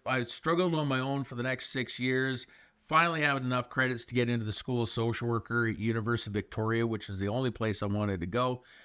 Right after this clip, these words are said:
Uh, he looked at my transcript and I had around a seventy percent average. And he said, "You know, man, based on these grades, there's no way you'll succeed at higher academia. Go get a trade. I hear plumbers make good money." And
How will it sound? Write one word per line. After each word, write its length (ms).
Uh, 600
he 180
looked 200
at 60
my 80
transcript 840
and 100
I 60
had 140
around 220
a 40
seventy 380
percent 360
average. 540
And 100
he 80
said, 380
"You 160
know, 120
man, 400
based 260
on 140
these 500
grades, 500
there's 180
no 220
way 280
you'll 340
succeed 560
at 80
higher 300
academia. 800
Go 160
get 180
a 60
trade. 460
I 60
hear 200
plumbers 440
make 200
good 220
money." 300
And 220